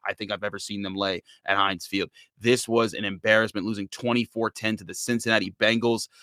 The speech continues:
And, I mean, it wasn't like the Bengals played that good of a game either. It was, uh,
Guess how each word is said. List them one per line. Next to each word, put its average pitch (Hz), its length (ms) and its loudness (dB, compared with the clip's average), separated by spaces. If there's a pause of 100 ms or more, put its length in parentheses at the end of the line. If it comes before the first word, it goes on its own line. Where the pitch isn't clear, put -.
(320)
And, 113 160 8
I 113 60 8
mean, 110 400 2
it 107 180 -2
wasn't 135 380 6
like 123 220 8
the 113 120 6
Bengals 117 480 0
played 107 320 -2
that 104 260 2
good 107 140 -4
of 98 80 -4
a 95 80 -2
game 92 320 -4
either. 85 260 -10 (240)
It 107 180 -4
was, 101 420 -6
uh, 95 280 2